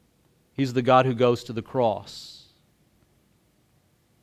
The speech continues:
He's the God, according to Ephes-, uh, according to Hebrews four, has suffered in all the same ways that we have suffered,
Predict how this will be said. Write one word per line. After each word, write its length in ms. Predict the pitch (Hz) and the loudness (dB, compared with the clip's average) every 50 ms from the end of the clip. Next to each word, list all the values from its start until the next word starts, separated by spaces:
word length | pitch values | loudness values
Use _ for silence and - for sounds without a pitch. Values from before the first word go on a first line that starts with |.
| _ _ _ _ _ _ _ _ _ _ _ _ _ | _ _ _ _ _ _ _ _ _ _ _ _ _
He's 160 | 143 139 117 | -4 -2 -2
the 80 | 143 127 | -2 2
God, 260 | 113 131 131 127 127 | 4 6 6 6 6
according 360 | 123 - - 143 135 135 123 | 4 0 -2 -2 0 0 -2
to 40 | 120 | -2
Ephes-, 560 | - - - 143 135 127 120 113 127 127 - | -4 -4 -2 -2 -2 -2 -2 -2 -4 -4 -4
uh, 120 | - 120 123 117 127 | -4 -6 -6 -4 -6
according 400 | 120 110 - - 139 123 131 120 | -8 -8 -4 -6 -4 -2 -2 -2
to 80 | 123 | -2
Hebrews 460 | 117 123 135 127 120 127 123 117 - - | -2 -2 -2 -2 0 -2 -2 -2 -4 -8
four, 680 | - - 139 131 131 127 123 123 120 120 117 113 110 - _ _ _ _ _ _ | -6 0 2 4 4 6 6 4 4 4 2 -2 -4 -8 _ _ _ _ _ _
has 160 | _ 143 131 - | _ -6 -4 -4
suffered 500 | - - 151 139 131 - - 123 110 117 | -2 2 2 2 2 2 -2 -4 -4 -2
in 160 | 107 110 107 | -4 -4 -4
all 360 | - 127 131 135 139 143 139 | -2 2 4 6 6 4 4
the 100 | 127 127 | 0 -6
same 380 | - - 135 127 127 127 120 113 | -6 -6 -4 -2 -2 -2 -2 -2
ways 320 | 120 123 123 127 120 110 | -2 -2 -2 -2 -4 -6
that 100 | 127 92 | -10 -8
we 180 | 107 139 139 123 | -4 -4 -4 -4
have 220 | 127 113 - - _ _ _ _ _ _ _ | -4 -8 -10 -16 _ _ _ _ _ _ _
suffered, 580 | - - - - 143 120 - - 110 104 101 | -20 -8 -2 -2 -2 -2 -2 -6 -10 -12 -12